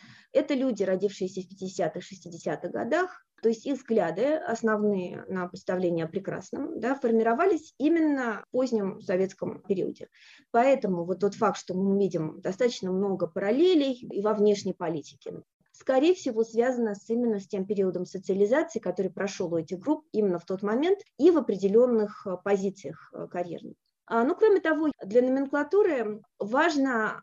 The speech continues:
желание обязательно сделать так, как хочет начальник. Это отличительная черта, как бы, советской номенклатуры, некоторая лояльность.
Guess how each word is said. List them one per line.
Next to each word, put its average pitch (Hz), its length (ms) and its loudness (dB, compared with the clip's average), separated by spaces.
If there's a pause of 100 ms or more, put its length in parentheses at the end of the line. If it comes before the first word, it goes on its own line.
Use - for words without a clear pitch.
желание 240 720 2
обязательно 208 1200 -2 (160)
сделать 226 400 4
так, 240 180 -2
как 190 140 -6
хочет 226 300 2 (240)
начальник. 208 640 -2 (400)
Это - 240 0
отличительная 226 760 -4
черта, 220 560 0
как 196 200 -2
бы, 196 80 -4
советской 185 360 -2
номенклатуры, 180 500 0
некоторая 202 400 0
лояльность. 208 720 0